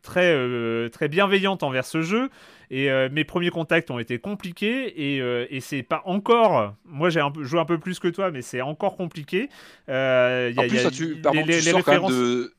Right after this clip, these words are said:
Speaker 2: de deux cents heures de Odyssey,
Speaker 1: Ouais.
Speaker 2: non, si je dis pas de bêtises, hein, t'avais fait ton, ton
Speaker 1: deux cent cinquante
Speaker 2: confinement
Speaker 1: heures
Speaker 2: sur
Speaker 1: d'Odyssey,
Speaker 2: Odyssey.
Speaker 1: ouais, euh, au début de l'année, mais, et, et, et en fait, bah, je m'éclate.
Speaker 2: Hmm.
Speaker 1: C'est, euh, en fait, il est fun. Il
Speaker 2: Il
Speaker 1: est
Speaker 2: est fun, et il y a pas de, en fait, il y a pas de, il y a pas de défaut de gameplay, je trouve, hein.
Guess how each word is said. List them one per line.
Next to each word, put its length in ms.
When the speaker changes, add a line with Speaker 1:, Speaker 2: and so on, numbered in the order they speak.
Speaker 2:
de 80
deux 180
cents 340
heures 180
de 420
Odyssey, 420
Speaker 1:
Ouais. 40
Speaker 2:
non, 120
si 80
je 60
dis 100
pas 100
de 60
bêtises, 340
hein, 260
t'avais 240
fait 180
ton, 260
ton 40
Speaker 1:
deux 120
cent 180
cinquante 280
Speaker 2:
confinement 100
Speaker 1:
heures 60
Speaker 2:
sur 120
Speaker 1:
d'Odyssey, 200
Speaker 2:
Odyssey. 120
Speaker 1:
ouais, 120
euh, 560
au 140
début 200
de 40
l'année, 220
mais, 240
et, 400
et, 380
et 40
en 120
fait, 260
bah, 200
je 100
m'éclate. 520
Speaker 2:
Hmm. 160
Speaker 1:
C'est, 300
euh, 240
en 100
fait, 220
il 100
est 60
fun. 380
Il 120
Speaker 2:
Il 140
Speaker 1:
est 40
Speaker 2:
est 20
fun, 180
et 300
il 100
y 80
a 40
pas 160
de, 180
en 60
fait, 100
il 80
y 40
a 40
pas 160
de, 160
il 60
y 40
a 60
pas 100
de 80
défaut 380
de 60
gameplay, 360
je 80
trouve, 200
hein. 100